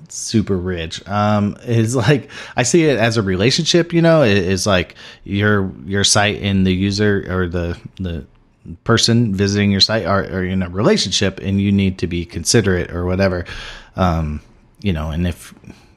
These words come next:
you're the dude trying to, like, throw your business card at 'em at a meetup, you know, that person is okay. You know, that's something you should do. You should do business, but, like,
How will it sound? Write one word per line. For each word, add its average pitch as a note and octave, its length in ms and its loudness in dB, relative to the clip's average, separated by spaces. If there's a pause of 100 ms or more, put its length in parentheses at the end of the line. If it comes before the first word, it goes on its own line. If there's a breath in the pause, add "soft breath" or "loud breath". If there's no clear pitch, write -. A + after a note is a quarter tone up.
you're F#2 200 -4
the E2+ 100 0
dude F2+ 360 0
trying G2 260 2
to, F2+ 80 2
like, E2+ 240 -2 (220)
throw A2+ 180 2
your F#2 160 2
business G#2+ 400 0
card F#2 420 2
at F#2 200 0
'em F#2 340 -2 (100)
at F#2 140 -2
a F#2 60 0
meetup, G2 520 4
you F#2+ 80 0
know, F2 200 -2
that G#2 260 0
person G#2 400 2 (380 loud breath)
is G3 200 4
okay. D3 560 2 (260 loud breath)
You A2+ 160 2
know, G2 120 -2
that's A#2+ 200 0
something B2 440 2
you A#2 100 4
should C3+ 300 0
do. A#2+ 80 2
You A2+ 200 2
should A#2 440 -2
do B2 140 4
business, A2 380 0
but, G#2 180 -2
like, F#2+ 240 -2